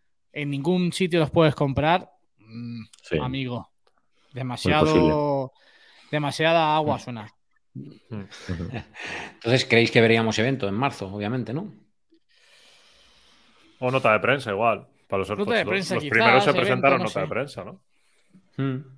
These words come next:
Speaker 1: Sí, los AirPods casi siempre se han presentado, menos los Pro dos. Si no recuerdo mal, todos se han presentado por nota de prensa, ¿eh? Bueno, y los primeros AirPods.
Speaker 2: Mm.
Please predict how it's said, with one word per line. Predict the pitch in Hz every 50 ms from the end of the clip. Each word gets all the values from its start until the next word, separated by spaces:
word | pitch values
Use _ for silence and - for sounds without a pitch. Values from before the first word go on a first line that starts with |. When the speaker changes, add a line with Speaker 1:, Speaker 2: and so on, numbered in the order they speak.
| _ _ _
Speaker 1:
Sí, | - - - 190 190 175
los | 147 139 127 -
AirPods | 160 170 165 214 -
casi | - - 143 139
siempre | 123 - 156 156 147 139
se | -
han | 147 131
presentado, | - - 123 120 113 123 120 117 120 113 113 113 110 110 110 107 107 101
menos | 113 120 123 120 120 120 120 120 117 117 117 113 - - - - - - -
los | 123 123 123 - -
Pro | - - 135 160 170
dos. | 160 180 214 294 - - - - - _ _ _ _ _ _ _ - - _ _ _ _
Si | - - - - - 135 127
no | 131 143 156
recuerdo | 180 170 - 170 160 156 151 143
mal, | 139 143 170 208 220 - _ _
todos | - 156 175 208 190
se | -
han | 156 127
presentado | 120 127 123 117 123 113
por | - -
nota | 127 113 120 117
de | 117 113
prensa, | - 139 139 127 - 107 107 135
¿eh? | 240 - _ _ _ _ _ _ _ _ _ _ -
Bueno, | 165 160 143
y |
los | 131 120 -
primeros | - 120 117 135 135 120 - - - _ _
AirPods. | - 143 127 127 - 113 _ - - _ _ _ _ _ _ _ _ _ _ _ _ _ _ _ _ _ _ -
Speaker 2:
Mm. | 123